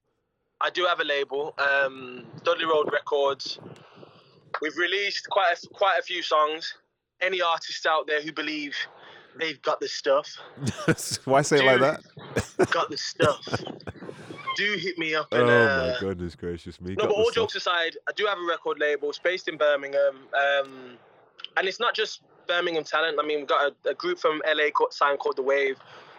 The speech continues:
Speaker 1: Uh, got artists from Birmingham, producers. So we, we do everything pretty much. Um, and I really do enjoy it. I think that was probably one of the first times where I'd say I've really kind of found a love for music. We've always loved music. We've
Speaker 2: Yeah.
Speaker 1: always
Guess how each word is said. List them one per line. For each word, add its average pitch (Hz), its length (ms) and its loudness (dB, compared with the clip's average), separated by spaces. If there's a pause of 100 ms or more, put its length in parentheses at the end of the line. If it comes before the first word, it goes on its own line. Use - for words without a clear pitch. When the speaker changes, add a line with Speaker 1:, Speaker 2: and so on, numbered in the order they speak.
Speaker 1:
Uh, 135 600 4 (240)
got 147 200 6
artists - 340 0
from 135 160 0
Birmingham, 131 520 2
producers. 135 920 -2 (880)
So - 180 -2
we, 185 260 -4 (240)
we 175 80 -6
do 214 160 2
everything 214 380 -2
pretty 196 200 0
much. - 480 -2 (220)
Um, 139 560 0 (680)
and 156 100 2
I 165 40 2
really 202 220 0
do 190 160 -2
enjoy 170 180 2
it. 175 120 4
I 185 40 2
think 254 240 0
that 233 100 0
was 226 80 0
probably 208 240 0
one 196 140 2
of 180 80 0
the 170 60 -6
first 180 360 0
times 165 260 0
where 151 140 4
I'd 147 80 -4
say 160 100 -2
I've 143 180 0 (220)
really 151 240 -6
kind 139 220 -2
of - 80 -16
found 135 580 0 (480)
a 151 60 2
love 151 220 2
for 156 160 -4
music. 160 360 -6
We've 196 160 -2
always 190 380 4
loved 156 180 4
music. 151 260 -4
We've 98 120 6
Speaker 2:
Yeah. 156 80 6
Speaker 1:
always 147 440 2